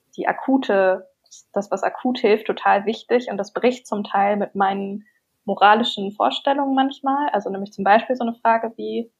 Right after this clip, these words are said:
ähm, schwere Waffenlieferungen und so, wo ich so denke, ich bin halt vorher durch meine einigermaßen behütete Welt gegangen und hätte immer gesagt, so weniger Waffen ist besser. Und jetzt würde ich sagen, ja, ich denke das eigentlich immer noch. Und trotzdem stellt mich diese Situation vor das Dilemma, dass ich sagen würde,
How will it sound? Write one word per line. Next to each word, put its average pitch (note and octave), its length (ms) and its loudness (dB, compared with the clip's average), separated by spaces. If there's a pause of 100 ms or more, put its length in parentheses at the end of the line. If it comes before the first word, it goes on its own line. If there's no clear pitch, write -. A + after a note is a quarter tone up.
(400)
ähm, G#3 200 -4
schwere G#3+ 320 -4
Waffenlieferungen A#3+ 720 -2
und A#3 160 -6
so, A#3+ 200 -2
wo A3+ 60 -6
ich G#3 120 -10
so G#3+ 80 -12
denke, G3+ 340 -8
ich - 260 -16 (680)
bin G#3 140 -2
halt G3 160 0
vorher G#3+ 560 2 (320)
durch G3+ 200 -6
meine G3+ 480 -4 (200)
einigermaßen A#3 720 6
behütete A#3 480 -2
Welt A3 220 6
gegangen G#3 260 0
und G#3 100 -4
hätte G#3 160 -8
immer A3 220 0
gesagt, G3+ 600 -2 (600)
so G3 380 -4
weniger G#3+ 400 0
Waffen G#3+ 280 0
ist G3+ 140 -10
besser. G#3+ 440 4
Und G3+ 100 -6
jetzt G3+ 180 -4
würde G3+ 140 -2
ich G3+ 60 -10
sagen, G3+ 220 2
ja, G#3 180 0
ich - 140 -12
denke A3+ 160 -2
das A#3 140 0
eigentlich A3 260 -2
immer C4 220 4
noch. G#3+ 240 2
Und G#3 160 -6
trotzdem G#3+ 400 -2
stellt A#3 340 -4
mich G#3+ 140 -8
diese G#3+ 220 -10
Situation G#3+ 640 -4
vor G#3+ 120 -4
das G#3 200 -10
Dilemma, A3 420 4
dass A3 160 -10
ich G3+ 80 -20
sagen G#3 280 -2
würde, G#3+ 280 -8